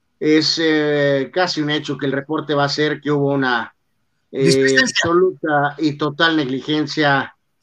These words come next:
Speaker 1: y malos ne-, manejos.
Speaker 2: Displicencia y negligencia médica, las dos.
Speaker 1: Este, y, o sea, al grado de que casi, casi lo mataron a Maradona prácticamente, ¿no? Entonces... Eh, una pena verdaderamente, ¿no?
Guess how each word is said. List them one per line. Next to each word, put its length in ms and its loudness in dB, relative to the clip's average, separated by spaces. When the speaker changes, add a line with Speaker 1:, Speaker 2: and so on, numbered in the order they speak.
Speaker 1:
y 140 -2
malos 360 2
ne-, 160 -4
manejos. 420 0
Speaker 2:
Displicencia 800 2
y 40 -6
negligencia 680 0
médica, 460 -2
las 220 -4
dos. 300 -2
Speaker 1:
Este, 920 0
y, 400 -2
o 140 -2
sea, 180 0
al 80 0
grado 260 4
de 60 2
que 140 -4
casi, 260 0
casi 280 -2
lo 140 2
mataron 640 0
a 100 -4
Maradona 520 -2
prácticamente, 680 -4
¿no? 180 -4
Entonces... 580 -2
Eh, 260 2
una 340 2
pena 260 2
verdaderamente, 680 -6
¿no? 180 -12